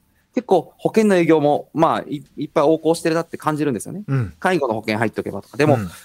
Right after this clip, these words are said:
Speaker 1: あの、結構保険で保証されてる費用って少なかったりするので、
Speaker 2: うん。
Speaker 1: 百万円の介護の保証をつけるのに、例えば月々三四千払うのどうなのって言われちゃうと、
Speaker 2: うん。
Speaker 1: 入ってお金なくなっちゃって終わっちゃう方も多いと思うので、
Speaker 2: うん。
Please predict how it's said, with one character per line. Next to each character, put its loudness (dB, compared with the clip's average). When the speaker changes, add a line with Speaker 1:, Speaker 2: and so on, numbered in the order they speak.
Speaker 1:
あ 0
の、 0
結 -2
構 2
保 -2
険 2
で 4
保 2
証 2
さ 2
れ 0
て 4
る 2
費 0
用 6
っ -4
て 0
少 0
な 4
か 0
っ -6
た 2
り 2
す 0
る 2
の -2
で、 2
Speaker 2:
う 0
ん。 -4
Speaker 1:
百 2
万 0
円 2
の 2
介 2
護 4
の 2
保 -2
証 2
を 0
つ -6
け 4
る 4
の 4
に、 0
例 -2
え -6
ば 2
月 -2
々 -4
三 0
四 0
千 0
払 2
う 0
の -2
ど 2
う 2
な 2
の 0
っ -6
て -12
言 0
わ 2
れ -2
ち -4
ゃ 0
う -2
と、 0
Speaker 2:
う 0
ん。 0
Speaker 1:
入 0
っ -8
て 0
お 4
金 2
な 2
く 2
な 2
っ -8
ち -8
ゃ 0
っ -8
て 0
終 2
わ -
っ -12
ち 0
ゃ 4
う 0
方 -2
も 2
多 4
い 0
と 0
思 -2
う -6
の -8
で、 -4
Speaker 2:
う -2
ん。 -2